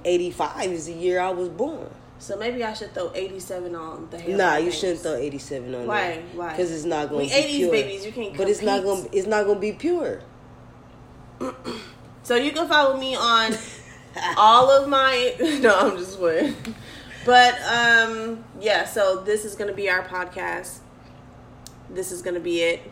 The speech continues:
Speaker 2: Follow, share. We'll always be probably this way because
Speaker 1: That's just the way we are.
Speaker 2: Yeah, let's get into
Speaker 1: Yeah.
Speaker 2: it. What you guys wanna hear on the first podcast? What topic do you guys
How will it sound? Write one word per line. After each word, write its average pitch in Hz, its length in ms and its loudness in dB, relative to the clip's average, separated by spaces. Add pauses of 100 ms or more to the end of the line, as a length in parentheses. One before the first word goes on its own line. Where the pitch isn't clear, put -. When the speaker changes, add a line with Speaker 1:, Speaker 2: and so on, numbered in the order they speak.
Speaker 2:
Follow, 185 500 2
share. 185 680 2 (320)
We'll 185 160 0
always 196 580 2
be 190 600 -8
probably 180 480 -2
this 170 280 -4
way 151 240 -6
because 147 760 -12 (680)
Speaker 1:
That's 143 240 -6
just 139 200 -8
the 135 60 -6
way 131 180 -2
we 123 220 -6
are. 120 300 -6 (560)
Speaker 2:
Yeah, 175 240 -2
let's 175 340 -6
get 185 160 -6
into 180 280 -6
Speaker 1:
Yeah. 170 100 -2
Speaker 2:
it. 160 240 -6 (380)
What 214 420 0
you 311 60 -2
guys 269 220 2
wanna 233 180 0
hear 208 540 -2
on 185 180 -4
the 185 120 -6
first 180 400 -6
podcast? 170 540 -6
What 190 180 -4
topic 175 520 -4
do 180 80 -6
you 175 160 -6
guys 170 460 -2